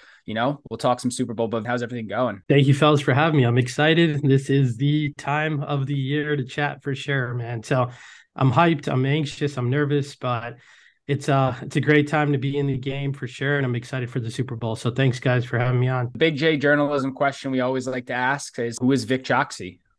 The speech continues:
Speaker 2: <laughs> Man, I can tell you the long version that my wife calls interesting, quote unquote, or,
Speaker 1: <laughs>
Speaker 2: uh, the, you know, the short version, I'll keep it somewhere in between, but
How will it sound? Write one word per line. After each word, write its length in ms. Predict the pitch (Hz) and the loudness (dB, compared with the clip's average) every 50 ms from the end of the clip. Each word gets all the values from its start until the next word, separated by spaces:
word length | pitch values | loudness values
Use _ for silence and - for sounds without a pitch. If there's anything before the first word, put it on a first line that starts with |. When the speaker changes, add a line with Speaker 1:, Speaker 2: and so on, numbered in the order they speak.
| - - - - 156 - - 220 - - | -14 -8 -4 -4 -4 -2 0 -2 -2 -2
Speaker 2:
<laughs> 720 | - _ - - - 135 135 139 - 135 131 127 - - | -6 _ -16 -12 -8 -8 -6 -6 -6 -8 -8 -10 -6 0
Man, 280 | 151 165 180 175 160 151 | 4 6 8 8 8 8
I 80 | 151 | 6
can 140 | 147 156 143 | 6 4 2
tell 160 | 127 - 175 170 | 2 2 4 4
you 120 | 160 170 | 2 2
the 80 | 156 160 | 2 2
long 320 | 160 180 196 208 208 208 | 4 4 6 6 4 4
version 420 | 175 208 202 196 170 202 202 196 185 | 4 4 4 4 4 2 0 0 0
that 120 | 180 156 | 0 -2
my 160 | 151 147 147 | -2 0 0
wife 300 | 147 143 160 170 156 - | 2 2 0 0 -4 -4
calls 260 | - - 156 143 - | -4 -2 -2 -2 -2
interesting, 640 | - - 160 160 143 - 160 135 - - 175 165 160 | -2 -4 -4 -4 -4 -4 -6 -8 -6 -4 -2 -2 -2
quote 240 | 139 - - 160 156 | -2 -2 -2 0 0
unquote, 560 | 165 160 147 151 - 160 160 160 160 156 - - | 0 0 -2 -4 -4 -2 0 0 0 -2 -2 -2
or, 360 | 143 139 139 143 143 143 139 139 | -2 2 2 2 2 2 2 0
Speaker 1:
<laughs> 120 | 135 135 | 0 2
Speaker 2:
uh, 200 | 135 135 127 117 - _ _ | 2 0 0 -2 -6 _ _
the, 80 | 147 147 | -4 -4
you 160 | 147 143 143 | -2 0 2
know, 140 | 147 139 135 | 2 2 2
the 100 | 127 123 | 2 0
short 300 | 127 - 151 147 147 147 | -2 0 0 0 2 2
version, 240 | 151 147 139 143 147 | 2 2 2 2 0
I'll 140 | 139 131 | -2 -2
keep 200 | 135 - 147 143 | -2 -4 -4 -4
it 80 | 147 139 | -6 -6
somewhere 340 | - 156 143 143 143 143 139 | -6 -4 -2 0 0 2 2
in 120 | 139 135 | 0 0
between, 640 | 123 131 123 - - 147 139 139 147 151 151 147 143 | -2 -2 -6 -6 -6 -8 -6 -4 -4 -4 -2 -2 -2
but 360 | 143 143 139 135 135 131 131 | -2 -2 0 0 0 -2 -4